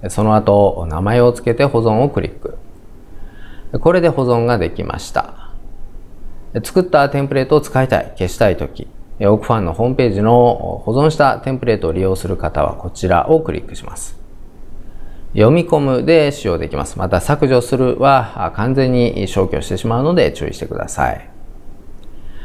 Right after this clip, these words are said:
オークファン以外にもテンプレートは使用可能。他にも無料で使えるテンプレートを提供しているサイトをご紹介します。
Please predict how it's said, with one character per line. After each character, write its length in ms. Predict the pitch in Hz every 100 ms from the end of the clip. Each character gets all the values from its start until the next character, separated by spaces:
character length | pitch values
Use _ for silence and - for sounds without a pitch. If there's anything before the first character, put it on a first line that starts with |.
| - - -
オ 160 | 135
ー 40 | 180
ク 60 |
フ 60 | 202
ァ 40 |
ン 100 | 175
以 40 | 160
外 200 | 156 147
に 60 |
も 160 | 151 127
テ 100 | 135
ン 60 | 131
プ 80 |
レ 100 | 127
ー 40 | 117
ト 80 | 139
は 60 |
使 160 | 110 87
用 100 | 71
可 180 | - 71
能。 200 | 60 - - - -
他 300 | 87 110 135
に 100 | 135
も 220 | 104 101
無 160 | 90 92
料 160 | 127
で 120 | 143 139
使 220 | - 135
え 60 |
る 180 | 123 123
テ 100 | 120
ン 60 | 120
プ 80 | 117
レ 100 | 107
ー 60 |
ト 100 | 92
を 40 | 85
提 180 | 104
供 220 | 104 101 98
し 80 |
て 140 | - 135
い 40 |
る 80 | 143
サ 180 | - 98
イ 80 | -
ト 140 | 143
を 20 |
ご 120 | 98
紹 160 | 78 -
介 180 | - -
し 120 | -
ま 120 | -
す。 260 | - -